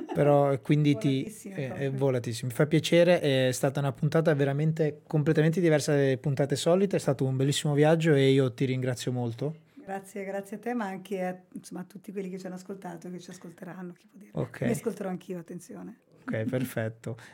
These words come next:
Speaker 1: E niente ragazzi, grazie di essere stati qua, ci vediamo domenica prossima con, non ho qua l'agenda, tra l'altro è anche la prima puntata che faccio senza azi-, agenda. Di solito io ho la mia agenda con tutti i punti di cui voglio parlare, invece siamo andati via liberi senza neanche che dovessi tenere il punto della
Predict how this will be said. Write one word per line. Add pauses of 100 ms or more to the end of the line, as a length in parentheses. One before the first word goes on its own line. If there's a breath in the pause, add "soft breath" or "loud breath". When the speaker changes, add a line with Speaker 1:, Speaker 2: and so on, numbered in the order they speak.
(160 loud breath)
Speaker 1:
E
niente
ragazzi,
grazie
di
essere
stati
qua, (300 loud breath)
ci
vediamo
domenica
prossima (380 loud breath)
con, (140)
non
ho
qua
l'agenda,
tra
l'altro
è
anche
la
prima
puntata
che
faccio
senza
azi-,
agenda.
Di
solito
io
ho
la
mia
agenda
con
tutti
i
punti
di
cui
voglio
parlare,
invece
siamo
andati
via
liberi
senza
neanche
che
dovessi
tenere
il
punto
della